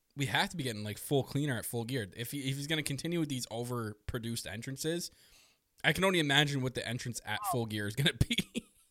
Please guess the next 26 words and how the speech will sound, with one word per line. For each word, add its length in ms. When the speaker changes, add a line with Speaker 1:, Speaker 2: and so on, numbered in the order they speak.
Speaker 2:
It 80
was 200
funny. 220
We 120
got 140
a 60
tweet. 500
Hold 200
on 120
a 80
second. 240
Let 80
me, 160
or, 200
or 300
let 80
me 80
find 320
it. 100
We 100
got 140
a, 160
we 140
got 160
a 60
message 600